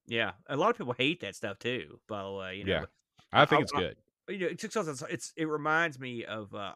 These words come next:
Speaker 1: of Halloween. But I mean, there's,
Speaker 2: Mm-hmm.
Speaker 1: are there better candies in the bag? Oh God, yes. But I mean,
Speaker 2: Yeah.
Speaker 1: that's the holiday specific candy.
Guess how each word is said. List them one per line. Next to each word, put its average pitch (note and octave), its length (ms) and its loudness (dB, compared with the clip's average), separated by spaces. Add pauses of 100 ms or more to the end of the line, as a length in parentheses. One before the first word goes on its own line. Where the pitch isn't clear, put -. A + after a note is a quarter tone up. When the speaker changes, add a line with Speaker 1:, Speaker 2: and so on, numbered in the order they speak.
Speaker 1:
of G#2+ 260 -8
Halloween. G#2 680 -4 (260)
But G3+ 100 4
I - 20 2
mean, G3+ 100 0
there's, G#3 220 10
Speaker 2:
Mm-hmm. F#2 100 -2 (120)
Speaker 1:
are F#3 140 12
there G#3 140 6
better F3 280 6
candies E3 380 4
in D3+ 60 -6
the C#3+ 60 -2
bag? C#3+ 440 4
Oh E3+ 120 8
God, E3 320 10
yes. F#2+ 440 -2
But D#3+ 120 10
I E3 40 6
mean, D3+ 180 6
Speaker 2:
Yeah. - 60 -12 (460)
Speaker 1:
that's E3+ 220 8
the C#3+ 100 4
holiday D3 420 10
specific - 600 4
candy. F2+ 460 -4